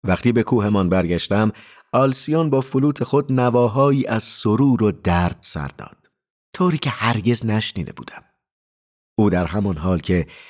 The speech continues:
زیبایی دوستیش را نسبت به من آشکار می‌کرد، شکنندگی و شاید محال بودن این دوستی بی کلام را نیز برایم بیان می‌داشت. برای پاسخ دادن به او و اینکه نشان دهم او را درک می‌کنم،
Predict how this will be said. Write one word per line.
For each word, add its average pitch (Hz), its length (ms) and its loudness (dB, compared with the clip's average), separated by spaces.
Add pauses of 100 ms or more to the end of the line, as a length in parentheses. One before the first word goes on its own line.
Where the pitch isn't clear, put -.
(320)
زیبایی 113 920 0
دوستیش 98 800 -4
را 92 80 0
نسبت 117 440 -4
به 123 80 0
من 120 200 -2
آشکار 90 520 -4
می‌کرد، 82 640 -4 (500)
شکنندگی 87 1000 -2
و 123 60 -8
شاید 127 440 -4 (340)
محال 113 560 2
بودن 120 340 0
این 123 220 -2
دوستی 113 640 -4
بی 123 280 -2
کلام 98 520 -4
را 87 140 -2
نیز 78 220 -6
برایم 76 480 -8
بیان 76 380 -8
می‌داشت. - 480 -16 (840)
برای 196 280 2
پاسخ 135 460 -2
دادن 120 320 -2
به 107 60 0
او 127 200 2
و 113 40 2
اینکه 110 260 0
نشان 110 340 0
دهم 101 220 -2
او 113 120 0
را 87 100 0
درک 82 380 -4
می‌کنم، 98 340 -2